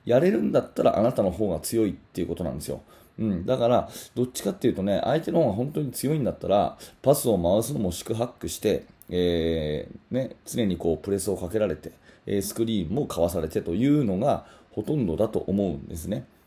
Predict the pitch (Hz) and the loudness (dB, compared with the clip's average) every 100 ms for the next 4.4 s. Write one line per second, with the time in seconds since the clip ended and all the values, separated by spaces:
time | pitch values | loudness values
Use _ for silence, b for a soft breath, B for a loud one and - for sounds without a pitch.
0 | _ - 160 175 180 - - - 107 80 | _ 2 4 4 2 -2 0 6 6 6
1 | 120 139 85 - _ _ - 170 165 117 | 4 4 2 -2 _ _ -2 -2 -2 -2
2 | 82 - 151 147 78 - 143 95 90 104 | -2 -2 -2 -2 -4 -6 -6 -6 -4 -2
3 | 104 - 127 113 76 - 95 95 113 82 | -2 0 0 0 -2 -6 -4 -2 -2 -2
4 | 67 87 85 | -4 -4 -4